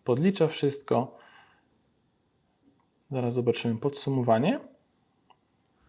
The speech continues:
Teraz trwa optymalizacja, tworzą się wszystkie programy od razu do naszego, e, zlewu. I mamy ładne podsumowanie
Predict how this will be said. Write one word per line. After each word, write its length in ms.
Teraz 240
trwa 240
optymalizacja, 720
tworzą 300
się 140
wszystkie 320
programy 480
od 100
razu 240
do 60
naszego, 580
e, 400
zlewu. 640
I 140
mamy 280
ładne 300
podsumowanie 880